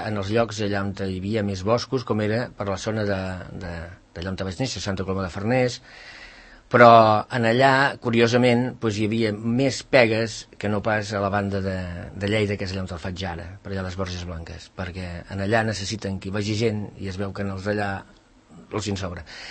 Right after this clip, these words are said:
Bueno, els en sobra o, o els boscos diu, creuen que ja se'ls cuidaran ells.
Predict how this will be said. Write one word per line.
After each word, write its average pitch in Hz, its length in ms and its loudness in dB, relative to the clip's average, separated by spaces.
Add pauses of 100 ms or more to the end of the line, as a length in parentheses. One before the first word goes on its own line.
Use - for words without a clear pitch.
(340)
Bueno, 123 240 6
els 107 160 4
en 110 80 2
sobra 123 400 12
o, 120 80 12 (160)
o 101 140 -2 (180)
els 98 100 0
boscos 110 380 2
diu, 117 160 6
creuen 113 320 10
que 117 80 4
ja 104 80 2
se'ls 101 160 -2
cuidaran 95 480 0
ells. 90 240 -14